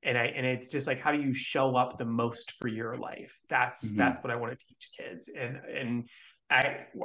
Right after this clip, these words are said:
Speaker 1: I'm in this phase now where I'm starting to see kids' lives, and I'm starting to see these,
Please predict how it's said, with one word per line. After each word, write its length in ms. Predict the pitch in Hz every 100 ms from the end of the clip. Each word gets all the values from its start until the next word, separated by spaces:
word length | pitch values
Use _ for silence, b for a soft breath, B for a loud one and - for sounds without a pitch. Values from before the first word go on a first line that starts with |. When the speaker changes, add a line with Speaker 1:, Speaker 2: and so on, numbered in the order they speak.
| -
Speaker 1:
I'm 140 | 139
in 80 | 143
this 160 | 139 135
phase 220 | 131 127
now 200 | 127 165
where 100 | 143
I'm 120 | 127
starting 320 | - 131 139
to 60 | 139
see 280 | 135 135 131
kids' 560 | - 135 131 127 - - b b b b b
lives, 400 | 135 180 202 127 123
and 80 |
I'm 140 | 131 131
starting 320 | 139 139 139
to 60 | 135
see 280 | 139 135
these, 360 | 135 135 131 131